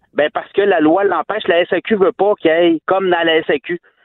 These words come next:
De-, autrement dit, on pénalise le consommateur d'avoir accès à de l'information sur sa bouteille de vin. Et lui, il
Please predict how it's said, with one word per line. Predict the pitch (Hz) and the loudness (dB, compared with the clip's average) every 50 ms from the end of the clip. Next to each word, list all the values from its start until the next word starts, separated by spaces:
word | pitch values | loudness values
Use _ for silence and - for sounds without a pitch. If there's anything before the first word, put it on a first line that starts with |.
| _ _ _ _ - | _ _ _ _ -4
De-, | 143 - | -4 -2
autrement | - 185 - 254 262 294 285 247 | -2 -2 -2 -2 0 0 -2 -2
dit, | 202 - - | -2 -2 -2
on | 262 - | -4 -2
pénalise | - 240 254 254 240 220 220 247 262 208 | -2 -2 0 2 2 2 2 2 2 2
le | 196 175 | 0 -2
consommateur | - 196 190 180 - 226 220 208 185 160 - 190 190 196 202 190 175 | -2 -2 -2 0 0 -2 0 -2 -2 -2 -2 -2 -2 -2 -2 -2 -2
d'avoir | 160 147 151 160 165 | -2 -2 0 0 0
accès | 160 151 - - | -2 -2 -2 -4
à | 196 175 | -2 -2
de | 160 | -2
l'information | 165 151 - 170 156 160 151 143 - 165 165 | -2 -2 -2 -4 -2 -2 -2 -2 -2 -2 -2
sur | - 156 | -2 -4
sa | 135 | -6
bouteille | 117 - - 139 139 | -4 -2 -2 0 0
de | 131 113 101 | 0 -2 -2
vin. | 98 101 - _ _ _ _ _ | -2 -6 -8 _ _ _ _ _
Et | - 127 | 0 0
lui, | 127 143 165 202 | 0 2 0 -2
il | 190 | -4